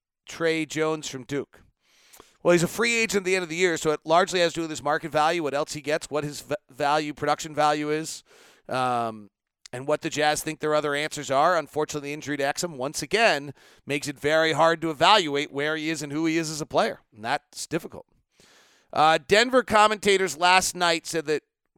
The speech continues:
Mitchell is the worst finisher at the rim in the league this season. Denver commentators, why would Denver,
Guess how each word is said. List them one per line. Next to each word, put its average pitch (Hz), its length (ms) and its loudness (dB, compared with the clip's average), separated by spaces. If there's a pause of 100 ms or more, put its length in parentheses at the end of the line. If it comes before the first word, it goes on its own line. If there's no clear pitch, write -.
Mitchell 196 360 0
is 175 100 -4
the 160 120 0
worst 165 400 -2
finisher 180 680 -2
at 156 100 -4
the 147 100 -4
rim 170 460 -6
in 151 140 -10
the 135 100 -8
league 135 680 -10
this 127 140 -6
season. 113 400 -10 (3750)
Denver 240 380 -2
commentators, 156 960 -4
why 160 240 2
would 196 160 -4
Denver, 175 200 -4